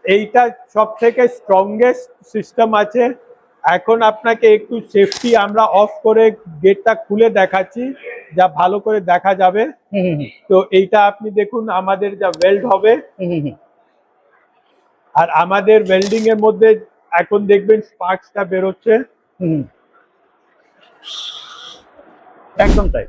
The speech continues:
Speaker 1: আর ওপরে এইখানে ভিডিওতে দেখা যায় ক্যামেরা থেকে কি আমার ওয়েল্ডিং কিরকম হলো।
Speaker 2: কতটা হলো, হ্যাঁ, একদম তাই।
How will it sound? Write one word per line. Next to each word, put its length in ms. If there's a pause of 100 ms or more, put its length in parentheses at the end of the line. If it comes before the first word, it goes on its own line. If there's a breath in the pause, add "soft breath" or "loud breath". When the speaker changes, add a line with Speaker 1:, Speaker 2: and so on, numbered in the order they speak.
Speaker 1:
আর 200 (140)
ওপরে 500
এইখানে 440
ভিডিওতে 760
দেখা 380
যায় 260 (640)
ক্যামেরা 380
থেকে 360
কি 180
আমার 300
ওয়েল্ডিং 420
কিরকম 520
হলো। 120
Speaker 2:
কতটা 140
হলো, 260
হ্যাঁ, 200 (600)
একদম 280
তাই। 160